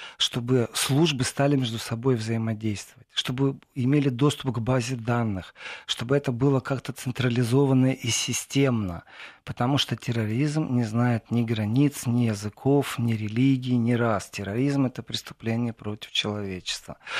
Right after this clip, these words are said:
И в этом отношении полная неразбериха и хаос в спецслужбах, которые непонятно почему друг с другом не коммуницируют.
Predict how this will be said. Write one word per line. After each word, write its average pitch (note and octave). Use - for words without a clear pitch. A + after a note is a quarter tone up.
И A2+
в B2
этом C3
отношении C3
полная C3+
неразбериха A#2
и A2
хаос A2+
в -
спецслужбах, C#3
которые A2+
непонятно C3
почему -
друг A#2
с A2+
другом A#2+
не A2+
коммуницируют. A2+